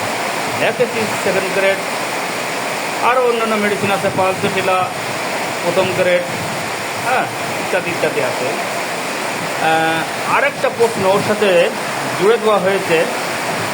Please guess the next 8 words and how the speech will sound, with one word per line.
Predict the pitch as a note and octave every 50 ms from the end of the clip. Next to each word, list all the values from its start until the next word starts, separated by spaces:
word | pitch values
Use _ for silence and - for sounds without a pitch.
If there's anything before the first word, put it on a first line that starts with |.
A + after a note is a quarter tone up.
| - - - - -
আমি | A#3 D4 C#4+
নিজেই | B3+ A#3 B3+ C#4 C4+ A#3
জুড়ে | A3+ G3+ F#3+
দিচ্ছি, | F3 F3+ E3+ E3+ E3+ - - A#3+
tendency | B3+ C4+ C#4+ D4+ D#4+ D#4+ D4+ -
to | C#4+ A#3+ G#3+ A#3+ A3 - -
take, | G#3+ G3+ E3+ - - - - - - - - - - - - - - - - - - - - - C#3
সহজেই | D3 D3+ E3+ F#3+ F#3 G3 A3+ B3+